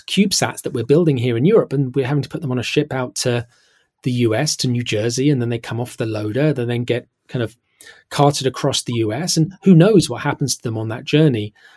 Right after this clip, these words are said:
But one thing's for sure is that you can't be sure that they've not been tampered with, right? Um, and so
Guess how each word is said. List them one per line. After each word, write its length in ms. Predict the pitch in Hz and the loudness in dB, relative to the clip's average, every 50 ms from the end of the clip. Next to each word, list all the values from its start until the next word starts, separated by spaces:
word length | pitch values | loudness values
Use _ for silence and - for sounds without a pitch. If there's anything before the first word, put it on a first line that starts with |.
| _ _ | _ _
But 200 | - 139 139 - _ _ | 0 0 0 -2 _ _
one 160 | 156 156 175 | 2 2 2
thing's 240 | 180 - 151 143 - | 4 2 2 0 0
for 80 | - | -4
sure 340 | 120 - - 254 240 185 123 | -6 -4 0 2 4 4 4
is 120 | 120 117 - | 2 0 0
that 140 | 131 123 | -4 -4
you 120 | 139 143 147 | -4 -6 -8
can't 380 | - - 196 196 185 160 - - _ _ _ | -4 -2 2 2 2 2 0 -6 _ _ _
be 100 | - 139 | -2 -2
sure 540 | - - - - 233 175 110 98 107 131 - _ _ _ _ _ _ _ | -2 -2 0 2 2 2 2 2 -4 -10 -14 _ _ _ _ _ _ _
that 120 | - 143 - | -10 -8 -4
they've 200 | 143 131 123 - | -4 -4 -4 -4
not 160 | 135 143 - | -6 -6 -6
been 320 | 127 123 123 123 120 123 - _ _ _ _ _ _ _ | -6 -4 -4 -4 -6 -8 -12 _ _ _ _ _ _ _
tampered 380 | - - 165 160 - 113 101 104 | -6 -4 -4 -2 -2 -6 -10 -10
with, 180 | 98 - _ _ _ _ _ _ _ | -14 -18 _ _ _ _ _ _ _
right? 220 | - 113 120 139 160 160 160 160 - - - - - - _ _ - | -8 -6 -6 -6 -8 -12 -16 -20 -20 -20 -20 -20 -20 -20 _ _ 0
Um, 280 | 135 127 127 131 143 - | 2 4 4 4 2 2
and 120 | - 147 139 - | 0 0 2 2
so 400 | - - 151 143 139 143 139 | 4 6 6 8 8 6 6